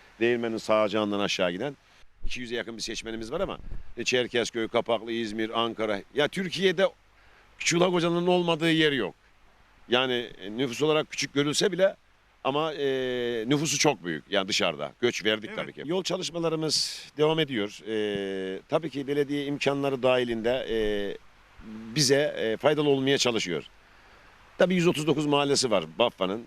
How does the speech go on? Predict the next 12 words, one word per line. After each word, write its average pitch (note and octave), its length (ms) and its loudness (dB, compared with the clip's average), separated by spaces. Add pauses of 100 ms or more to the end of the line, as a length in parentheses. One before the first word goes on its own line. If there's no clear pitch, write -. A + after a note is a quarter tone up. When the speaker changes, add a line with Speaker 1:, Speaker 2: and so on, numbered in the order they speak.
(120)
Speaker 1:
Tabii D3+ 240 -2
belediyeden C#3+ 500 2
de C3 80 2
her D#3+ 120 2
şeyi C3+ 240 -4
sihirli C3+ 300 -4
çubuk B2+ 260 -6
gibi B2 300 0
bir C#3 80 2
anda B2 220 0
olmasını A#2+ 500 -2
bekleyemezsin. A#2 720 0